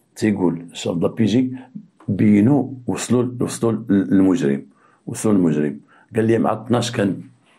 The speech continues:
تقريبًا راه كلشي عندنا، الاعتراف كذا، الحوايج هذا، الشهود، كلشي موجود عندنا. بقينا الكتابة ديال المسطرة.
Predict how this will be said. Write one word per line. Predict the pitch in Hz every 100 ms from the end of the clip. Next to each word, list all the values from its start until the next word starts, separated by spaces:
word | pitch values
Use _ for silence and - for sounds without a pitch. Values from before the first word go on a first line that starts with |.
| _ _ _ _
تقريبًا | - - 98 90 85
راه | 78
كلشي | 78 101 - 73
عندنا، | 71 80
الاعتراف | 71 58 - 78 80 76
كذا، | - 69 80
الحوايج | 73 - 73 76 80 78
هذا، | 71 69 69
الشهود، | - 87 78
كلشي | 80 107 -
موجود | 95 85 80 71
عندنا. | 87 110
بقينا | - 87
الكتابة | 87 95 - 85
ديال | 80 78
المسطرة. | 78 78 - 64 64